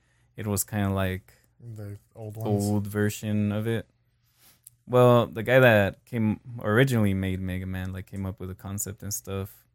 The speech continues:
Speaker 1: uh, made this game called Mighty Number Nine, and it's kinda like a
Speaker 2: Ooh.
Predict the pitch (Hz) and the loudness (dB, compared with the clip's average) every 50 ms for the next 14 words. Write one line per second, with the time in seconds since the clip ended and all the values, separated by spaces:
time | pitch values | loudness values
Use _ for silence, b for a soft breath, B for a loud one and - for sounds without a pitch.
0 | _ _ _ - 98 98 98 98 95 95 117 - _ - - 101 101 101 101 104 | _ _ _ -8 -6 -4 -4 -4 -6 -6 -10 -12 _ -12 -6 -4 -2 -2 -2 -4
1 | 107 107 123 151 147 139 131 107 95 92 92 92 95 104 - - 95 92 98 98 | -4 -2 -2 0 0 -2 -4 -6 -6 -6 -6 -6 -8 -12 -14 -14 -12 -10 -8 -6
2 | 98 98 98 98 95 98 98 98 98 92 95 98 98 101 101 98 101 95 95 98 | -6 -6 -4 -4 -6 -6 -6 -6 -6 -8 -8 -10 -8 -8 -8 -8 -8 -8 -10 -10
3 | - - - 101 95 95 95 95 95 - 95 92 92 92 95 107 - 175 190 180 | -12 -12 -10 -8 -6 -6 -6 -8 -8 -10 -10 -8 -8 -8 -10 -10 -14 -16 -16 -16
4 | 160 143 131 117 | -14 -16 -16 -18